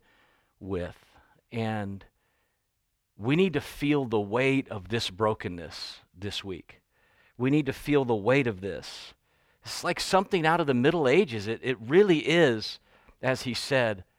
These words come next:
horrific. Uh, so, so it's not just that people are dying. The whole world seems to be walking through the valley of the shadow of death right now,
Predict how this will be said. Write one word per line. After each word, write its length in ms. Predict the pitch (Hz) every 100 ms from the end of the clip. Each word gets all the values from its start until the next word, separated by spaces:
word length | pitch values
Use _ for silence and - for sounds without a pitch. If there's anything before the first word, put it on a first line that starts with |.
| _
horrific. 840 | - 143 120 190 - 101 - - _ _ _ _ _ -
Uh, 360 | 107 101 92 71 -
so, 480 | - 165 143 131 - _ _ _ _ _ _ _ _ _ _ _ _
so 200 | - 175
it's 160 | -
not 180 | 175 220
just 240 | 226 226 190
that 160 | -
people 300 | - 196 151
are 80 | 120
dying. 580 | 107 123 156 87 64 - _ _ _ _ _ _ _ _ _ _ _ _
The 200 | 113 147
whole 320 | - 208 214
world 340 | 156 185 202 135
seems 300 | - 143 120
to 80 |
be 100 | 127
walking 480 | 113 127 180 - 135
through 200 | - 135
the 60 | 120
valley 380 | 101 120 156 143
of 120 | 110
the 60 |
shadow 440 | 113 - 131 156 143
of 160 | 101
death 320 | 135 185 - 113
right 180 | 98
now, 260 | 101 104